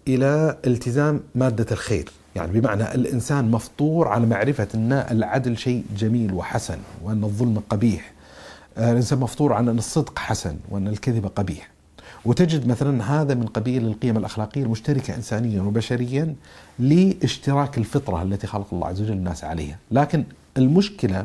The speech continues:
في المقابل، ماشي هذه فطرة، لكن ليتحقق مقتضى الابتلاء والاختبار في هذه الحياة الدنيا، فالله سبحانه وتعالى في المقابل، وهذه مسألة مهمة ملاحظتها وإدراكها، في مقابل ذلك،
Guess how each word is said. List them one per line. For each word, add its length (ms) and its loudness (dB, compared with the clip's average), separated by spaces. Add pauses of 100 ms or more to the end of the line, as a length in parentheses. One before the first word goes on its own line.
في 80 -8
المقابل، 580 0
ماشي 240 0
هذه 140 2
فطرة، 320 -4 (600)
لكن 260 4
ليتحقق 760 2
مقتضى 580 -2
الابتلاء 420 0
والاختبار 400 -2
في 140 -4
هذه 180 0
الحياة 340 -2
الدنيا، 420 0
فالله 260 0
سبحانه 360 -4
وتعالى 500 0 (280)
في 60 -2
المقابل، 680 4
وهذه 160 -2
مسألة 260 0
مهمة 320 0
ملاحظتها 480 -2
وإدراكها، 500 -2 (600)
في 240 6
مقابل 460 2
ذلك، 500 -4